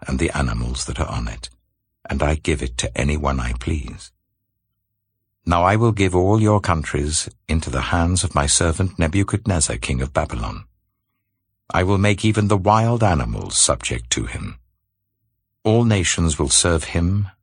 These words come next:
and his son and his grandson until the time for his land comes.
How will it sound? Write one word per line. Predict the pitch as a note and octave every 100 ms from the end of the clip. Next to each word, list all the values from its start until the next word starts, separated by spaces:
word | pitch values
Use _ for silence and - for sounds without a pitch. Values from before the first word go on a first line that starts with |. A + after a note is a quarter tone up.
| _
and | D2+ D2+
his | F#2+ -
son | - F2 F#2+ G#2 A2
and | - F#2+ F#2+
his | A2
grandson | - F2+ B1+ A1 - - - - - _ _ _ _ _ _ _ -
until | C#2 D2
the | C#2+ C#2+
time | - D#2 D2
for | C2+
his | C#2 E2+ -
land | B1 A#1 A#1+ -
comes. | - A1+ A1 A#1 -